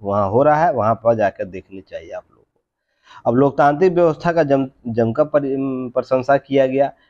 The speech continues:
साथ ही ध्यान रखिए, भारत के प्रति अमेरिका के सकारात्मक रवैये का एक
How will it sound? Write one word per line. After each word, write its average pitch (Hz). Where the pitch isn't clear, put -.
साथ 156
ही 190
ध्यान 165
रखिए, 185
भारत 135
के 185
प्रति 175
अमेरिका 139
के 170
सकारात्मक 131
रवैये 143
का 165
एक 143